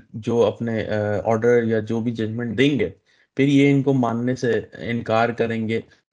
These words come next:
ये चलता रहेगा, ये कोई ऐसा इतना मसला नहीं है। लेकिन जो जितने फ्लो से ये लोग आराम से इनके मामला चल रहे थे, अब न-, ये बातें मैं आपको, अ, दो तीन महीने से बोलता आ रहा था,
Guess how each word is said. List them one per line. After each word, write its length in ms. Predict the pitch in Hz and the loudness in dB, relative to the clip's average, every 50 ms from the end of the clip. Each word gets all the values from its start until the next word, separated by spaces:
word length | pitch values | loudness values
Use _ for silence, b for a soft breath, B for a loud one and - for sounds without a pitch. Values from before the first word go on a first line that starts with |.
| b b b b b b - - - - - | b b b b b b -20 -20 -16 -10 -4
ये 180 | 170 180 214 208 | 0 0 0 0
चलता 400 | 214 - 190 180 165 180 180 147 | 2 0 -2 0 2 4 4 4
रहेगा, 340 | 123 110 104 98 - 85 | 4 4 2 0 -2 -2
ये 240 | 98 104 117 127 135 | -4 -2 -2 -2 -2
कोई 220 | 131 143 135 101 - | 0 0 -2 0 0
ऐसा 300 | - 123 120 - 156 151 | -2 -2 -2 0 -2 -2
इतना 220 | 139 139 143 135 | -2 -2 -2 -2
मसला 340 | 127 120 120 113 - 135 139 | -2 -2 -4 -4 -2 -2 -2
नहीं 180 | 143 151 156 160 | -2 -2 -2 0
है। 60 | 156 | 0
लेकिन 340 | 143 139 143 180 170 165 135 | 0 0 0 0 -2 0 2
जो 360 | 120 139 139 156 160 165 160 | 2 4 4 4 4 2 0
जितने 440 | 147 127 131 123 - - 147 156 156 | -2 -2 -6 -6 -4 -4 -4 -4 -4
फ्लो 460 | 151 - - 127 135 147 147 143 160 | -4 -4 -2 0 2 2 2 0 -2
से 160 | 151 - 165 | -2 -2 0
ये 120 | 160 143 139 | 2 4 4
लोग 260 | 135 131 131 131 _ b b b b b b _ - | 4 2 0 -2 _ b b b b b b _ -2
आराम 420 | 117 113 110 113 120 127 135 147 | 0 0 0 0 0 0 0 0
से 160 | 143 143 156 | 0 0 0
इनके 220 | 143 139 131 135 131 | 0 2 2 2 0
मामला 360 | 120 113 107 107 107 107 107 | 0 0 -2 -2 -2 -2 -4
चल 260 | 107 - - 107 101 | -4 -4 -4 -4 -4
रहे 160 | 101 101 95 | -4 -6 -6
थे, 240 | 95 - 117 127 135 b b b b b b b | -4 -4 -6 -6 -6 b b b b b b b
अब 380 | - 120 131 127 120 117 104 110 - _ _ _ _ _ - | 0 2 2 2 2 0 -4 -8 -12 _ _ _ _ _ -4
न-, 180 | 127 123 123 123 | 0 2 2 2
ये 340 | 117 117 117 123 139 175 175 | 2 2 4 4 4 4 4
बातें 440 | 160 147 135 131 131 - 139 139 | 4 4 2 2 2 2 2 2
मैं 120 | 139 135 131 | 2 2 2
आपको, 640 | 123 120 - - - 147 143 135 131 131 131 123 | 0 0 -2 -6 -10 -10 -10 -8 -6 -6 -4 -2
अ, 120 | - - 120 120 117 113 113 113 113 110 - - - _ _ _ - | -2 -2 -2 0 0 -2 -2 -2 -2 -4 -6 -8 -12 _ _ _ -4
दो 260 | 131 135 151 160 170 165 | 0 2 4 4 4 2
तीन 240 | 165 - 170 190 | -2 -2 -4 -2
महीने 220 | 180 170 156 151 143 | 0 0 0 0 0
से 100 | 135 139 | 0 0
बोलता 340 | 120 113 113 107 113 120 113 | 0 0 -2 -2 0 0 0
आ 80 | 110 | 0
रहा 120 | 101 101 95 | 0 -2 -4
था, 280 | - 117 127 131 _ | -6 -10 -14 -16 _